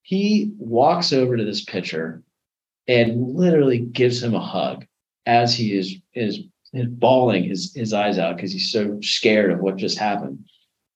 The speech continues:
And I don't know exactly what he said, but something along the lines of, "Hey, you know, we're all good. Let's go.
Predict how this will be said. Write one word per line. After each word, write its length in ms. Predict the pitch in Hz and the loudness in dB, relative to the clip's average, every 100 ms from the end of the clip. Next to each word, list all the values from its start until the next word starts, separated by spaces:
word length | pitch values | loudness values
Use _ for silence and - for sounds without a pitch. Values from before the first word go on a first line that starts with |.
| _ | _
And 440 | 127 117 110 110 - - | 0 4 4 0 -2 2
I 60 | |
don't 160 | 165 160 | 4 4
know 120 | 135 | 4
exactly 440 | 113 110 98 101 | 4 2 0 0
what 140 | 92 92 | 0 2
he 80 | 87 | 0
said, 480 | - 95 92 90 - - | 2 2 2 -2 -10 -10
but 300 | - 110 - | -4 -4 -4
something 360 | - 147 135 123 | 0 2 4 4
along 180 | 113 104 | 4 2
the 40 | |
lines 180 | 104 101 | 0 -2
of, 100 | 90 | -4
"Hey, 180 | 107 101 | -2 -2
you 160 | 101 | -2
know, 280 | 92 90 87 87 _ _ _ _ - | 0 0 -2 -8 _ _ _ _ -4
we're 180 | 117 | 2
all 100 | 123 | 4
good. 340 | 120 110 107 104 | 4 4 4 2
Let's 180 | 104 - | -2 0
go. 540 | 117 107 104 101 104 | 2 4 4 0 -4